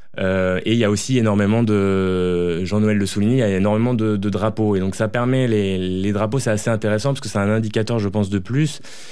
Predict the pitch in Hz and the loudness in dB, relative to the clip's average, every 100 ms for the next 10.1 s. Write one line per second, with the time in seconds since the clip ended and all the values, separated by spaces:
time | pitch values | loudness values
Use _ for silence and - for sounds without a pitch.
0 | - - - 98 104 104 127 110 120 107 | -16 -16 -8 -4 0 2 2 2 0 0
1 | - 127 127 135 127 - 107 104 101 101 | 0 0 2 2 0 0 2 2 2 2
2 | 95 95 98 98 104 143 143 107 101 - | 0 0 0 0 0 0 0 0 0 0
3 | 113 117 135 143 - - 104 98 107 95 | 0 0 0 0 -2 -4 -2 -2 -2 -2
4 | - 123 113 110 110 110 107 90 - 107 | -2 -2 0 0 0 0 -2 -4 -6 -6
5 | 101 98 101 110 - 92 90 98 98 95 | -4 -2 -2 -4 -4 -4 -2 0 0 -2
6 | 90 87 87 87 85 87 85 87 104 98 | -2 -2 -4 -4 -4 -4 -4 -4 -2 -2
7 | 92 92 98 87 87 85 92 107 123 123 | -2 -2 -2 -2 -2 -2 0 2 2 0
8 | 104 - 92 87 92 90 87 90 95 104 | -2 -6 -10 -10 -8 -6 -4 -4 -4 -2
9 | 117 120 113 95 - 87 98 101 87 90 | -2 -4 -6 -6 -6 -4 -4 -6 -6 -4
10 | 87 | -6